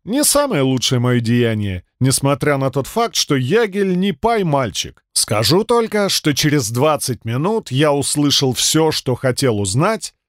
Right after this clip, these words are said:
и немного больше. Вот уже десять лет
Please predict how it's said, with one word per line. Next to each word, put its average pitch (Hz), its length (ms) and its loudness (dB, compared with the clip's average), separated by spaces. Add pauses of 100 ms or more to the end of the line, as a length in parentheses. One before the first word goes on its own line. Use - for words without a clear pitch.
(200)
и 285 160 0
немного 151 440 2
больше. 101 480 -4 (720)
Вот 214 380 2
уже 180 220 0
десять 151 520 -2
лет 196 360 -2